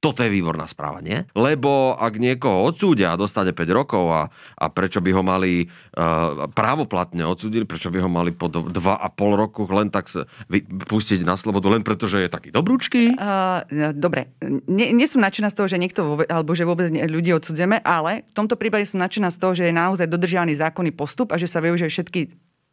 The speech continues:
Speaker 2: zákonné možnosti, napríklad, že sa ten prokurátor zákonne odvolal a teda Ba-, Ladislav Baštenák sa zatiaľ ešte na slobodu nedostal.
Speaker 1: Teraz ma zaujíma, že za čo presne,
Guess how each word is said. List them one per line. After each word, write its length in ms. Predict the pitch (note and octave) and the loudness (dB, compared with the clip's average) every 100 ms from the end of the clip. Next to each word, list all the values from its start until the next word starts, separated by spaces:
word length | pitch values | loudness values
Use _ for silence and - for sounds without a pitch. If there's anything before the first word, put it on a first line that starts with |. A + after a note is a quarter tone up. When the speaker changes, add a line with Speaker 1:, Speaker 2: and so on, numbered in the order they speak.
| - | -20
Speaker 2:
zákonné 520 | D#3 E3+ F3 A#3+ G#3+ D3 | -2 0 0 0 0 0
možnosti, 480 | D3 E3+ - G#3+ - | -2 -4 -4 -8 -6
napríklad, 560 | C#3+ D3 C#3+ G#3 B3 F3+ | -2 0 0 -2 0 -2
že 80 | E3+ | -4
sa 80 | |
ten 160 | E3 C3+ | -6 -4
prokurátor 560 | - D#3+ F#3 F3 E3 C#3+ | -4 -2 -2 -2 -2 -2
zákonne 400 | D3 E3+ D#3+ - | -4 -2 -2 -2
odvolal 480 | D3+ C#3 D#3 G3 A#3+ - - - | -4 0 2 2 0 -6 -18 -12
a 80 | |
teda 320 | - E3+ E3 D#3+ | -2 0 0 -2
Ba-, 280 | D#3 - E3+ | -4 -2 0
Ladislav 360 | E3+ G3 F3 | -2 -2 -2
Baštenák 320 | D#3+ E3+ F3+ E3+ | -2 -2 -4 -2
sa 120 | D#3+ | -4
zatiaľ 240 | F3 F3 | -2 -4
ešte 160 | - D3+ | -4 -6
na 80 | D3 | -4
slobodu 320 | E3+ D3 C#3 | -4 -6 -4
nedostal. 560 | C#3 C3 B2 - - | -4 -4 -6 -8 -2
Speaker 1:
Teraz 240 | E3 D#3 A#2+ | 0 2 0
ma 160 | G2 | -2
zaujíma, 320 | E2 F2+ F2+ F2 | 0 0 0 0
že 80 | F2 | 0
za 200 | B2+ F#3 | 0 0
čo 240 | - E3+ | 0 0
presne, 720 | - A2 D3 - A2+ G#2 F2 | 0 0 0 -2 -2 -2 -2